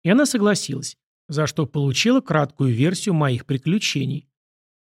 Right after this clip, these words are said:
История с великим князем, а заодно и великой княгиней, привела её в священный трепет, перед которым померкло даже возмущение проступком негодяя Хрунова.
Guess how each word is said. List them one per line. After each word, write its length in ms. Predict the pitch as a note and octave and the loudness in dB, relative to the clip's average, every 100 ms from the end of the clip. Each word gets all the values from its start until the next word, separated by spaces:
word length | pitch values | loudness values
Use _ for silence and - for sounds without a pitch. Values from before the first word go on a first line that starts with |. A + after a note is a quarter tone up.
| G3 | -4
История 320 | - C#4+ C4+ | 2 4 4
с 120 | - | 2
великим 320 | A3 A3 G#3 | -2 0 -2
князем, 540 | - D#3+ F3+ F3 D3 D3+ | 0 0 2 2 0 2
а 20 | |
заодно 340 | D3 F3 A#3+ | 2 2 2
и 60 | A3 | 2
великой 320 | D#3+ D3 C#3 | 2 0 -2
княгиней, 500 | - D3+ D3+ A#3 G#3+ | -2 0 2 2 2
привела 380 | - D3+ F3+ A#3 | 0 -2 0 0
её 100 | A#3 | 0
в 80 | - | -2
священный 480 | F#3 D#3+ - A3+ | -4 -2 0 2
трепет, 500 | G#3+ - E3 D#3 C#3+ | 2 2 2 2 -2
перед 220 | - D3 - | -6 -6 -2
которым 400 | D3 G3 F3 B2+ | -2 0 -2 0
померкло 480 | D3 D#3 G3 F3+ | -2 0 0 0
даже 220 | D#3+ D3 C3+ | 0 0 0
возмущение 600 | C3 C#3 A#2+ - G3 F#3 | 0 0 0 0 2 2
проступком 640 | C#3+ C#3+ - E3+ - D3+ | 0 -2 0 -2 0 0
негодяя 460 | D3+ C#3 C#3 C#3 C3 | 2 2 4 4 2
Хрунова. 560 | - A3 G#3 C#3 C3+ | 0 2 2 0 -4